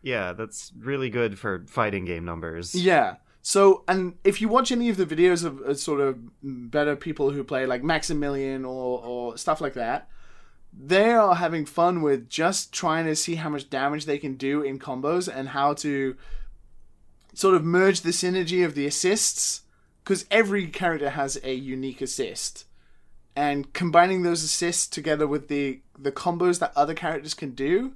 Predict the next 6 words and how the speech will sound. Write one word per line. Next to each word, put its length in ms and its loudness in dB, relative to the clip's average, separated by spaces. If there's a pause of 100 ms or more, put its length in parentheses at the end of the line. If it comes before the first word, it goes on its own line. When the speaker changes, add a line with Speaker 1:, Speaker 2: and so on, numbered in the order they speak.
(520)
Speaker 2:
brings 420 2
up 120 2
some 220 -2
really 340 2
unique, 720 -6 (1300)
um, 560 -2